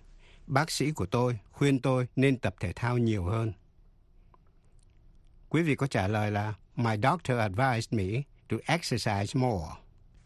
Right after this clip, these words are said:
Bây giờ, quý vị hãy dùng động từ to affect là ảnh hưởng đến. Đánh vần A F F E C T.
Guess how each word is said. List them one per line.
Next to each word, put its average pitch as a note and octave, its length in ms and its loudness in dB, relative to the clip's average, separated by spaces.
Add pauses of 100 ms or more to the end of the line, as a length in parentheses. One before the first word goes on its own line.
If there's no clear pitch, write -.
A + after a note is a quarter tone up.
(280)
Bây B2 120 0
giờ, A2 180 0
quý C#3 160 -2
vị A2+ 140 0
hãy B2+ 160 -2
dùng A2+ 220 0
động G#2 220 -4
từ F#2+ 220 -4 (100)
to C3 80 0
affect - 540 -4 (180)
là - 100 -6
ảnh F#2+ 260 -2
hưởng F#2+ 280 -2
đến. A#2+ 220 -2 (1040)
Đánh A#2+ 160 2
vần G#2 300 0
A C#3+ 120 2 (300)
F C3 140 0 (100)
F C3 180 0 (480)
E B2+ 260 2
C A2+ 320 -4
T. - 120 -8